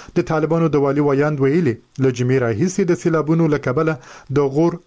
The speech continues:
د بېلابېلو ولسوالیو او د هرات غور لار د ټرافیکو پر مخ تړلې ده. د طالبانو د کډوالو او راستنېدونکو چارو وزارت په یوه اعلامیه کې ویلي،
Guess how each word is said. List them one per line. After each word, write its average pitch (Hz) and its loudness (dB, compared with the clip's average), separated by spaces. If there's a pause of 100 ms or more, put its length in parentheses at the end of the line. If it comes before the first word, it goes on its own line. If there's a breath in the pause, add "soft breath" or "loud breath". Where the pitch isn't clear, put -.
(160)
د 131 0
بېلابېلو 143 2
ولسوالیو 131 0 (300)
او 147 2 (140)
د 135 0
هرات 151 -2
غور 120 0 (280)
لار 165 -2 (380 loud breath)
د - 0 (140)
ټرافیکو 175 -2
پر 123 -2
مخ 131 -4
تړلې 107 -2
ده. 120 -2 (520)
د 139 2
طالبانو 151 0
د 147 -2
کډوالو 151 0 (400 loud breath)
او - 2 (120)
راستنېدونکو 143 0
چارو 139 2
وزارت 131 0
په 123 0
یوه 123 4
اعلامیه 120 0
کې 120 -2
ویلي، 156 2